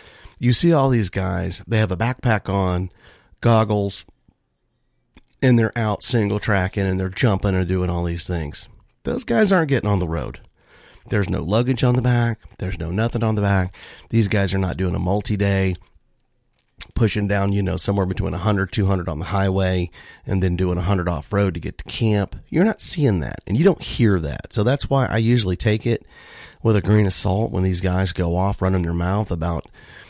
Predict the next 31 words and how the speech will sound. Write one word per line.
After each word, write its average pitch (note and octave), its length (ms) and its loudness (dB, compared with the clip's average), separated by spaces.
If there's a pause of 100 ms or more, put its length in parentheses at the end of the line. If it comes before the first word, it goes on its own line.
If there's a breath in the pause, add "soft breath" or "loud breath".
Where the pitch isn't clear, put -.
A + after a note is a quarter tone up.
(300 loud breath)
you G#2 160 0
know, F#2 120 -4
how G2 220 -2
big, F#2 300 -4 (160)
fat, F#2+ 460 -4
heavy F2+ 420 -6
that F2 220 -6
motorcycle F#2 560 -4
is. F#2+ 340 -2 (380 soft breath)
It's - 200 -4
not. C3 420 0
The - 100 -4
K D3+ 200 -2
T E3 140 -2
M C#3 80 0
six C3 220 -4
ninety A2 200 0
Enduro F#2 360 0
R F#2+ 340 -2 (480 loud breath)
is A2 600 0
a G2+ 120 -2
feather F2+ 680 -4 (540)
compared G#2+ 580 0
to F2 460 -2 (360)
all B2+ 160 0
the C#3 140 0
other A#2+ 140 0
bikes G2+ 300 -4
in F2+ 60 -2
its E2+ 100 -4
classification. F#2+ 760 -4